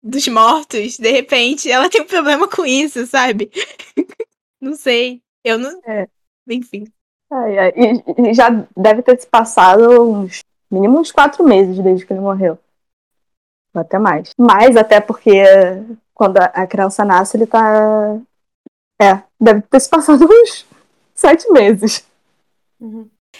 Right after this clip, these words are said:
Speaker 3: E, tipo, nessa
Speaker 2: Muito
Speaker 3: parte
Speaker 2: tempo.
Speaker 3: é nessa parte que ele vê o Bronco, ele chega a ver o Bronco encontrar o corpo do Forjado com a camisa dele?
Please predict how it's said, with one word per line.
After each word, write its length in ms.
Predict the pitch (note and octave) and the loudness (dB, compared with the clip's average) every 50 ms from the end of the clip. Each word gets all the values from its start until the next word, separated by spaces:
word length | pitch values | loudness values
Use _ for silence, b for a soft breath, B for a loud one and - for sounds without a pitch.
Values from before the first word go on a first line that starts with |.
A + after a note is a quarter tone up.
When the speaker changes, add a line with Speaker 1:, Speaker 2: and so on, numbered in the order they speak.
| A#3+ B | -20 B
Speaker 3:
E, 60 | - D4+ | -14 -14
tipo, 320 | C#4+ - _ - F#4 - - | -14 -12 _ -10 -10 -8 -8
nessa 220 | A3+ B3 C4 B3+ A3 | -8 -8 -2 -2 0
Speaker 2:
Muito 120 | G#3 G3+ | 0 2
Speaker 3:
parte 260 | A3+ C4 C#4 A#3+ A#3 | 2 2 2 0 0
Speaker 2:
tempo. 300 | - F#3+ E3 F3 F3+ _ _ _ _ _ _ _ _ _ _ _ _ _ _ _ _ _ _ _ | -2 -4 -4 -4 -10 _ _ _ _ _ _ _ _ _ _ _ _ _ _ _ _ _ _ _
Speaker 3:
é 80 | - C4 | -6 -4
nessa 260 | C#4 D4+ E4+ - F#4+ | -4 -4 -4 -6 -8
parte 320 | F#4+ - C4 B3 - - | -4 -4 -6 -4 -6 -12
que 120 | A#3+ - B3+ | -8 -6 -6
ele 160 | A#3 A3+ A3 | -4 -4 -4
vê 400 | G3+ G3 G3+ G3 G3 G3+ G3+ - _ | -4 -4 -4 -4 -4 -4 -6 -8 _
o 100 | G3 G3 | -10 -10
Bronco, 880 | F#3 F#3 F#3+ F#3+ F#3 F3+ F3+ - _ - F#3 E3+ E3 D#3+ D#3 D3+ D#3 _ _ _ _ _ _ _ _ _ _ _ _ _ - | -8 -8 -8 -8 -8 -8 -10 -14 _ -10 -10 -10 -10 -12 -14 -16 -18 _ _ _ _ _ _ _ _ _ _ _ _ _ -12
ele 100 | - - | -12 -10
chega 340 | - - A#3+ A3+ A3 A3 | -6 -4 -4 -2 -2 -2
a 20 | G3+ | -2
ver 140 | F3+ G3+ G#3 | -2 -2 -4
o 80 | F#3+ | -2
Bronco 280 | E3+ F3+ F#3 F#3+ F#3+ F#3+ | -4 -4 -4 -4 -6 -8
encontrar 640 | G3 F3+ E3+ F3+ F3 F3 G3 F#3 E3+ E3+ E3+ E3+ _ _ _ _ _ _ _ _ _ _ | -10 -10 -8 -8 -8 -6 -6 -6 -4 -6 -6 -10 _ _ _ _ _ _ _ _ _ _
o 60 | F3+ | -10
corpo 280 | - - G#3 G3 G#3 G3+ | -6 -4 -6 -4 -4 -8
do 80 | G3 | -8
Forjado 640 | F#3+ - G3 F#3 G3+ F#3+ F3+ E3+ E3 D#3 D#3 D#3+ E3 | -8 -8 -6 -4 -2 -2 -2 -2 -2 -4 -6 -10 -12
com 300 | E3 _ - F#3 F3 E3+ | _ _ -10 -8 -8 -8
a 60 | E3 | -8
camisa 340 | E3 F3+ E3 D#3+ D3+ D3+ D3+ | -8 -10 -10 -10 -10 -12 -10
dele? 320 | D3 E3 F#3 F3+ F3 _ | -8 -8 -10 -10 -12 _